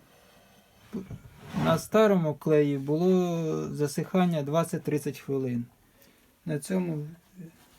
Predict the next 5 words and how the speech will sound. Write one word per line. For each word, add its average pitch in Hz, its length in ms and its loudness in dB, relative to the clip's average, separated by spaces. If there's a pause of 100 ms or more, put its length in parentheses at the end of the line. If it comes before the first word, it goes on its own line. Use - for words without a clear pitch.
(320)
тридцять, 135 520 -6 (440)
шістдесят. 151 640 -4 (4000)
Ось 165 200 -2
такі 151 320 -6
тиски. - 580 -12